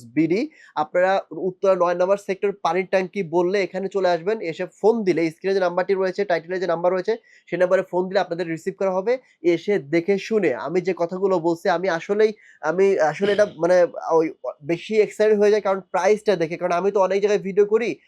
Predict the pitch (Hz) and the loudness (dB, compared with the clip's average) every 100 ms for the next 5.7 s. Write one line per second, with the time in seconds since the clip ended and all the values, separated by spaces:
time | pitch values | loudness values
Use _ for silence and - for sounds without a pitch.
0 | _ _ 156 196 214 170 190 202 196 202 | _ _ 2 4 4 2 0 2 2 2
1 | 202 208 196 175 - 175 208 208 208 196 | 0 0 -4 -6 -6 -2 -2 0 2 4
2 | 190 160 143 175 202 190 185 180 196 190 | 2 0 0 0 2 2 0 0 -2 -2
3 | 165 208 214 196 170 156 147 165 175 175 | 2 2 2 0 0 0 -4 -6 -6 -4
4 | 156 170 147 139 143 - - 143 - 143 | -6 -8 -10 -6 -8 -6 -4 -4 -2 -2
5 | 147 139 135 120 143 151 190 | -2 -4 -6 -8 -6 -6 -6